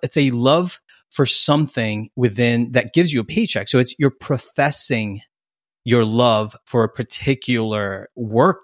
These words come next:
type. And so I want people to understand that. So, and when you become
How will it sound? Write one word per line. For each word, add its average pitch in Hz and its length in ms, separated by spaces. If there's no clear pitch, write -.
type. 95 280
And 127 100
so 156 80
I 143 40
want 170 180
people 175 180
to 160 120
understand 139 560
that. 110 180
So, 131 260
and 131 100
when 143 200
you 170 180
become 147 560